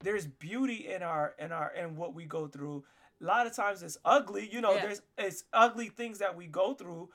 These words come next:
Speaker 1: but we'll see the beauty in why I feel like it was allowed for us to go through it.
Speaker 2: Mm-hmm.
Speaker 1: Because then it, it, it, it makes your bond that much stronger.
Speaker 2: Yep.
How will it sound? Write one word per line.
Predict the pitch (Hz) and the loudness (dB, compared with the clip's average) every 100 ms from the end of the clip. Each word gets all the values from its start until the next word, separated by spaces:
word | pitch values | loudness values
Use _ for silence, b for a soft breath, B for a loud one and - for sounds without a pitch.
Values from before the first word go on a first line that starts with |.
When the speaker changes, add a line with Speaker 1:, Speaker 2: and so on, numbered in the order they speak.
| B B - | B B -2
Speaker 1:
but | 180 190 165 | 0 0 -4
we'll | 214 220 | -8 -6
see | 202 226 220 | -6 -8 -10
the | 180 | -12
beauty | 135 185 240 240 208 | -12 -8 -8 -8 -8
in | 170 175 160 147 | -8 -8 -8 -2
why | 165 170 165 156 139 _ _ _ _ - | 0 2 0 -4 -12 _ _ _ _ -4
I | 165 | -4
feel | 156 175 | -4 -4
like | 165 147 | -2 -4
it | - 180 | -6 -8
was | 175 156 | -8 -6
allowed | 147 156 165 160 | 0 0 0 -2
for | 151 | -6
us | 147 | -6
to | - | -10
go | 135 160 185 | -4 -2 -2
through | - 131 131 | -6 -12 -12
it. | - | -12
Speaker 2:
Mm-hmm. | 196 202 220 - | -12 -12 -14 -8
Speaker 1:
Because | 151 170 | -6 -4
then | 185 196 | -4 -4
it, | 196 185 - | -4 -6 -6
it, | - - | -8 -6
it, | 196 175 - _ | -10 -10 -18 _
it | - 180 | -12 -10
makes | 180 185 - | -8 -8 -8
your | 180 | -10
bond | 156 151 165 165 156 | -8 -4 -2 -2 -2
that | 151 - | -4 -6
much | 170 | -10
stronger. | - - 156 147 143 151 160 | -10 -6 -6 -6 -8 -10 -10
Speaker 2:
Yep. | 202 233 | -12 -4